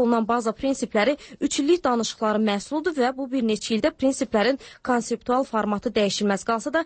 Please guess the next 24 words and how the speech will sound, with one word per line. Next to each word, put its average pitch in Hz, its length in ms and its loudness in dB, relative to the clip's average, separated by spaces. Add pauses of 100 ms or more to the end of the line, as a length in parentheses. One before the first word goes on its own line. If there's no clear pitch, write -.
(280)
prinsiplərə 302 560 2
hər 285 160 0
iki 277 160 -6
tərəfin 220 480 0
kompromisi 208 540 -2
nəticəsində 220 640 0 (340)
yeni 262 320 2
elementlər 226 640 2
də 196 80 -2
əlavə 190 380 0
olunub. 185 260 -2 (300)
Xatırladım 285 500 0
ki, 339 160 2
noyabrın 233 400 2
sonunda 240 400 0
Madriddə 233 480 -2
tərəflərə 220 540 0 (260)
on 302 240 2
prinsipdən 240 560 0
ibarət 196 400 0
yazılı 208 400 0
təkliflər 208 560 -2 (160)
təqdim 196 380 2
edilib. - 260 -4